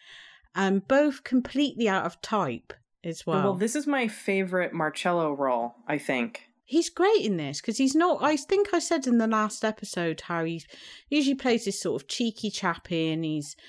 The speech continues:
Speaker 1: you know,
Speaker 2: A total bastard, always
Speaker 1: Yeah.
Speaker 2: crying about something. <laughs>
Speaker 1: He is a bit of a bastard in this moment, but he is this corrupt
Speaker 2: In a different way.
Speaker 1: priest.
Speaker 2: <laughs>
Speaker 1: And the first time you meet him is him and Volonte sit down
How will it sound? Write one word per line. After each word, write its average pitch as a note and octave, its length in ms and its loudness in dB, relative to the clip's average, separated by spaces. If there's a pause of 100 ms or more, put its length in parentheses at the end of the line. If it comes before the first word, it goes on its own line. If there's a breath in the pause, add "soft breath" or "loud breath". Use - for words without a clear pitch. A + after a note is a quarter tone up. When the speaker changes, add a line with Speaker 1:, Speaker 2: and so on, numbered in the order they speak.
(280 loud breath)
Speaker 1:
you F#3 160 -2
know, C#3 340 -2
Speaker 2:
A F3+ 100 0
total A3+ 360 0
bastard, E3+ 640 0
always G3 300 2
Speaker 1:
Yeah. A#3+ 140 4
Speaker 2:
crying E3 420 2
about D#3 340 0
something. D#3 540 0 (100)
<laughs> G3+ 300 -6
Speaker 1:
He D#4 180 4
is F#4+ 140 4
a G4 60 2
bit E4+ 160 2
of C#4+ 80 -2
a D4+ 80 2
bastard C4+ 480 2
in A#3+ 180 6
this A3+ 240 0
moment, E3 220 -2
but - 140 -4
he A3+ 320 0
is A3 160 -2
this G#3 240 -4
corrupt G#3 380 2
Speaker 2:
In F#3 60 0
a - 20 -4
different G3+ 360 2
way. C#3 320 2 (100)
Speaker 1:
priest. A#3+ 380 0
Speaker 2:
<laughs> - 120 -14
Speaker 1:
And G3+ 160 4
the G#3 60 2 (140)
first C#4+ 280 4
time B3+ 220 4
you A#3 100 4
meet A#3 300 4
him E3+ 220 0
is E3 340 -4
him G3+ 480 0
and F3+ 300 -2
Volonte E3+ 600 -2
sit - 260 -4
down D#3 320 -2